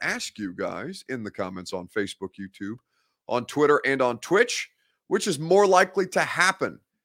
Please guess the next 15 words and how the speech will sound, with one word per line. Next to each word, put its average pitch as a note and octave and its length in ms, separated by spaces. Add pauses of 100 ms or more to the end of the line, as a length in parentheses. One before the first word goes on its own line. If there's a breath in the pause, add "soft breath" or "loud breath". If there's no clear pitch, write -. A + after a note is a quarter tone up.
(200)
Tannehill E3 560
moves E3 400
to D3 180
fifth - 640 (560)
in E3+ 360 (420)
Titans F#3+ 640
era E3 440 (200)
passing F#3 500
yards, F#2+ 600 (400)
or C#3+ 160
Derrick F3+ 400
Henry E3+ 260
moves D#3+ 320
to F#3 160
second - 760